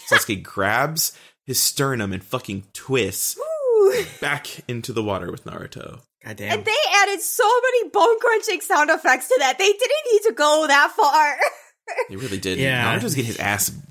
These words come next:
Speaker 2: whipped.
Speaker 3: I
Speaker 1: Yeah.
Speaker 3: know. I'm, I'm so scared for our good friend Naruto to see, is he gonna be able to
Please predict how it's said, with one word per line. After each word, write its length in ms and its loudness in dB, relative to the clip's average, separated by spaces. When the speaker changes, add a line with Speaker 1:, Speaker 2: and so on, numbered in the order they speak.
Speaker 2:
whipped. 540 -4
Speaker 3:
I 120 -2
Speaker 1:
Yeah. 80 4
Speaker 3:
know. 340 4
I'm, 340 -2
I'm 160 -2
so 260 2
scared 380 2
for 220 0
our 140 0
good 320 -4
friend 260 -2
Naruto 500 -6
to 80 -10
see, 540 -4
is 120 -20
he 100 -10
gonna 160 -6
be 120 -4
able 220 -6
to 280 -8